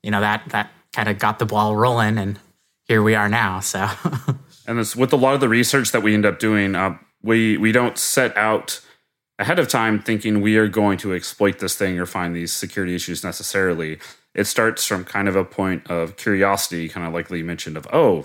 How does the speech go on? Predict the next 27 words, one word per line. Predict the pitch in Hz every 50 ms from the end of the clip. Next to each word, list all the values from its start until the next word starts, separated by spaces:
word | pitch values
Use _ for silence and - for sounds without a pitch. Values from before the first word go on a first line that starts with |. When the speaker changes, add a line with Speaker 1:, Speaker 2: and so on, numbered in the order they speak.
| -
Speaker 2:
this | - 123 123 -
is | 156
kind | - - 117 107
of | 110
interesting. | 127 151 147 - 101 - - 95 90 90
Let's | 92 92 -
start | - 104 90 -
diving | 107 101 95 95 95
into | 101 110 104 - 98
this." | 87 87 87 85 - - - - - - - _ _ _ _ _
And | - 95 101
then | 104 101 98 90 95 98 92 87 _ _ _ _ _ _ _
usually | - 101 110 123 143 143 127 135 127 120 113 110
out | 104 104 104
of | 101 90
that | 107 98 -
process, | - - 110 98 98 98 - - 95 82 82 - - - -
uh, | - 87 85
we | 87 90
end | 90 87
up | 87 80
finding | - - 82 80 80 80
something | 78 - 82 73 - - 78 78 78 73 71 -
interesting | 92 85 - 87 - - 90 82
from | 76 - 85 80
a |
security | 76 - 82 78 - 78 76 76 73 76 76 73